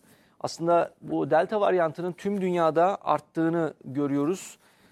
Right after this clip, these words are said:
Baktığımızda covid on dokuz nedeniyle, nedeniyle Amerika'da hastanede yatanların sayısı Şubat'tan sonra ilk kez elli bini aşmış. Şubat'tan sonra ilk kez elli bini aştı. Ee, bunu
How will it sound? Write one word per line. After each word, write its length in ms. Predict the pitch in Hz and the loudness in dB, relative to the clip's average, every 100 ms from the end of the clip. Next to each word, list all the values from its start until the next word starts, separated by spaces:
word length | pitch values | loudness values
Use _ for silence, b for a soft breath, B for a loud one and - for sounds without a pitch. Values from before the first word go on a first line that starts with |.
| b b _ _ _ _ _ _ _ - | b b _ _ _ _ _ _ _ -4
Baktığımızda 600 | 135 - 160 160 147 156 | -2 0 -2 0 0 0
covid 200 | 165 156 | 0 0
on 160 | 170 175 | 0 0
dokuz 220 | 165 151 | -2 -2
nedeniyle, 400 | 160 165 156 147 | -2 0 0 -2
nedeniyle 360 | 151 165 175 156 | -4 -2 0 2
Amerika'da 640 | 151 170 - 151 147 180 - | 2 0 2 4 4 2 -2
hastanede 560 | - 143 - 165 165 | -6 -4 -2 0 2
yatanların 400 | 180 165 165 165 | 2 2 0 -2
sayısı 360 | 156 170 160 175 | -2 -4 -4 -8
Şubat'tan 600 | - 170 170 - 196 196 | -4 2 2 2 -2 -2
sonra 260 | 190 175 | -2 -4
ilk 280 | 170 220 214 | -4 -6 -2
kez 240 | 190 156 - | 0 0 2
elli 320 | 156 165 156 | 0 2 0
bini 120 | 143 | 0
aşmış. 420 | 131 - 123 - _ | -2 -4 -16 -20 _
Şubat'tan 480 | - 135 135 165 160 | -4 -2 -2 -2 -4
sonra 180 | 151 | -4
ilk 140 | 151 - | -8 -4
kez 180 | 147 135 | -4 -2
elli 240 | 139 147 | -2 -2
bini 100 | 143 | -2
aştı. 360 | 139 - 185 190 b b b b b b - | -4 -2 -4 -4 b b b b b b -4
Ee, 460 | - 143 139 139 135 127 - | 2 6 6 6 4 0 -8
bunu 380 | 143 151 165 | -4 -2 -2